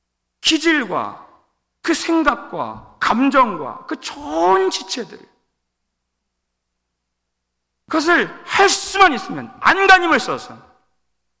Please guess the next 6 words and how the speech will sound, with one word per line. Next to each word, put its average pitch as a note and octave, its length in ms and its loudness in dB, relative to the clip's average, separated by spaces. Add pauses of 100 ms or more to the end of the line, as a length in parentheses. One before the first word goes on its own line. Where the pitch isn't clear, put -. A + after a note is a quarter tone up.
(100)
하나님을 E3 760 -6
대적하는 C#3 600 -10 (240)
불의의 C3+ 380 -8
무기로 C3+ 500 -10
만들려고 B2 580 -12
한다. - 420 -20